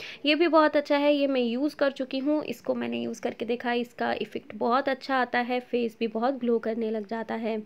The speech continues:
नेक्स्ट यहाँ पर है, यहाँ पर मेरे पास है वीएलसीसी की नाइट क्रीम। ये नाइट क्रीम बहुत, मतलब, मैंने यही सोचा कि वीएलसीसी का सारे प्रोडक्ट बहुत अच्छे होते हैं, तो क्यों ना इस बार मंगा के देखा जाए। तो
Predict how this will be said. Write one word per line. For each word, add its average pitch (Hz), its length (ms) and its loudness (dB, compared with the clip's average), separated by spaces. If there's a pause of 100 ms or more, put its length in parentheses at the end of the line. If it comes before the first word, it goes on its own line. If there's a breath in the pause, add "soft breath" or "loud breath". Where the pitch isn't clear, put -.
(440 loud breath)
नेक्स्ट 330 260 2
यहाँ 311 220 6
पर 311 140 6
है, 311 200 4
यहाँ 262 220 2
पर 254 140 2
मेरे 247 180 2
पास 240 260 0
है 254 220 2
वीएलसीसी 233 580 0
की 233 140 0
नाइट 240 380 2
क्रीम। 277 460 2
ये 247 140 2
नाइट 220 340 0
क्रीम 233 300 0
बहुत, 247 680 2 (440 loud breath)
मतलब, 240 460 4
मैंने 262 260 2
यही 269 420 4
सोचा 269 320 2
कि 277 140 0
वीएलसीसी 240 500 0
का 247 200 2
सारे 233 280 0
प्रोडक्ट 220 340 2
बहुत 214 280 0
अच्छे - 320 -2
होते 302 340 6
हैं, 277 160 0
तो 285 100 2
क्यों 277 200 -2
ना 262 120 0
इस 247 180 2
बार 233 80 2
मंगा 226 280 0
के 214 160 -4
देखा 226 280 -2
जाए। 269 240 2
तो 269 380 2